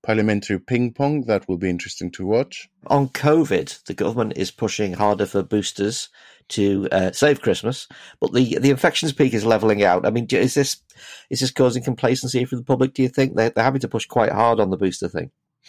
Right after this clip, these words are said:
Speaker 1: Well, I hope not. I mean, over the weekend, we had, we hit the previous sort of peaks of vaccinations per day. So we hit over four hundred thousand again,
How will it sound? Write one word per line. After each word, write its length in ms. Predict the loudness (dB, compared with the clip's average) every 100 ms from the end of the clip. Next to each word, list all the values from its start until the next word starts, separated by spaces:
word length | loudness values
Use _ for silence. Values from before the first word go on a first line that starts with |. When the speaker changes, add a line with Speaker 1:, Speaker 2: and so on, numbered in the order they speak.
| -20 -16 0
Speaker 1:
Well, 180 | 4 6
I 80 |
hope 340 | 4 4 2 2
not. 320 | 2 2 0 0
I 120 | 2
mean, 240 | 4 2 2
over 240 | 2 2 2
the 100 | 0
weekend, 520 | 0 0 0 0 0
we 200 | 0 0
had, 460 | 0 2 0 -4 -4
we 220 | 0 0
hit 420 | 2 0 -2 -12 -20 -20 -20 _
the 100 | -4
previous 840 | -4 0 2 2 2 2 0 -4 -12 _ _ _ -12
sort 220 | -4 -4
of 140 | -4 _ -6
peaks 480 | -6 -6 -10 -12 -4 -2
of 180 | 0
vaccinations 800 | 0 -2 -4 -4 -2 -4 -8 -12
per 160 | -6 -6
day. 320 | 0 2 0
So 180 | -2 -4
we 180 | -4 -4
hit 220 | -4 -6 -12 -8 0
over 260 | 2 0
four 260 | -2 -2 -2
hundred 320 | -4 -6 -8 -4
thousand 480 | -2 -2 -4 -8
again, 380 | -6 -4 -2 -4